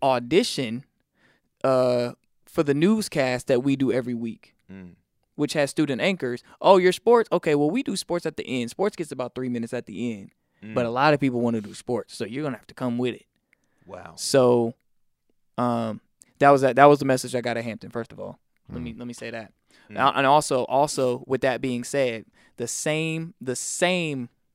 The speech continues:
Speaker 1: woman who said that gave a freshman the main anchor position.
Speaker 3: Mm.
Speaker 2: Wow.
Speaker 1: But said to everybody else,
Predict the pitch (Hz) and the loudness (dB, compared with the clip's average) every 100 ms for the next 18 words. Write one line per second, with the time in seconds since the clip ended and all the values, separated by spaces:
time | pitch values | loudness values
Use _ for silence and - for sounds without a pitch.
0 | _ _ _ 131 151 151 127 123 _ _ | _ _ _ -6 -4 -2 -4 -8 _ _
1 | - 147 160 151 123 98 - _ _ _ | -8 -6 -2 -4 -6 -16 -18 _ _ _
2 | _ _ _ _ _ _ _ _ - - | _ _ _ _ _ _ _ _ -20 -20
3 | 262 139 131 127 113 123 - 160 - 123 | -4 0 0 0 -4 -6 0 2 2 -6
4 | 113 - _ _ _ 131 131 135 120 113 | -8 -10 _ _ _ 0 2 0 -2 -6
5 | 117 120 131 - - _ _ _ 78 73 | -12 -8 -6 -8 -16 _ _ _ -20 -20
6 | - _ _ 85 92 87 80 - 131 - | -20 _ _ -20 -18 -18 -10 0 0 2
7 | 139 131 123 - 120 127 123 120 143 190 | 2 2 0 -4 -2 -2 -2 -2 2 2
8 | 139 - | 0 -6